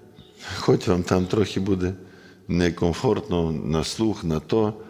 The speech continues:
але до церкви треба йти, бо це місце зустрічі Бога і людини.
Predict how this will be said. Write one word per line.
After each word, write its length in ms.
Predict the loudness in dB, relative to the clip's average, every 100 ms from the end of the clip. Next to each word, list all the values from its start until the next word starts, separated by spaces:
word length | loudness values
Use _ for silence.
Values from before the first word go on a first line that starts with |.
| -20 -20 -8
але 260 | -2 0
до 140 | 0 0
церкви 360 | 0 -2 -2
треба 280 | -2 2 2
йти, 200 | 2 2
бо 120 | 2
це 180 | 0 2
місце 340 | 2 0 0 -2
зустрічі 560 | 0 -4 -4 -6 -4
Бога 280 | -2 0 0
і 80 | -2
людини. 440 | -4 -4 -8 -8